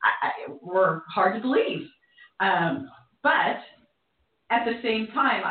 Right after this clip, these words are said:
if you really enjoy that, like, for instance, when I'm working for myself, people always think that I work so hard on the books, but when it's a joyous process, it doesn't feel like hard work. When you're doing something, and this, we talk a lot about this in Your Life Repurpose,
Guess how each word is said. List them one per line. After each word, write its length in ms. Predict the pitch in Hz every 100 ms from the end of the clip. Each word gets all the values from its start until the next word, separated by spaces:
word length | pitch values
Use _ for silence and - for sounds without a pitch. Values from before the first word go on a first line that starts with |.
| -
if 240 | 196 190
you 240 | 196 202 185
really 380 | 214 220 220 175
enjoy 640 | 180 165 185 175 175 165
that, 360 | 156 147 143 -
like, 220 | 208 214 -
for 100 | 269
instance, 380 | 269 262 240
when 140 | 254 240
I'm 240 | 240 240
working 300 | 233 240 214
for 80 | 208
myself, 560 | 190 175 - 220 202 -
people 240 | 226 220
always 260 | 190 196 190 -
think 200 | 190 185
that 80 | 170
I 160 | 160
work 160 | 170 170 -
so 80 |
hard 240 | 185 170 165
on 40 |
the 100 | 156
books, 280 | 151 240 254 -
but 160 | 196 190
when 120 | 202
it's 180 | 190 190
a 120 | 165
joyous 380 | - 208 214 - -
process, 440 | - 220 285 165 165
it 140 | 170
doesn't 280 | 190 202 - -
feel 220 | - 247 247
like 180 | 220 214
hard 200 | 196 - -
work. 300 | 240 - - - _ _ _ _ _
When 160 | 202 220
you're 180 | 214 214
doing 360 | 254 285 269 240
something, 460 | 240 247 226 214 196
and 60 |
this, 160 | 208 214
we 160 | 220 220
talk 200 | 220 214
a 40 | 190
lot 360 | 170 170 180
about 260 | 165 143 143
this 160 | 151 -
in 120 | 147
Your 200 | 147 147
Life 260 | 147 143 -
Repurpose, 580 | 139 - 156 - 135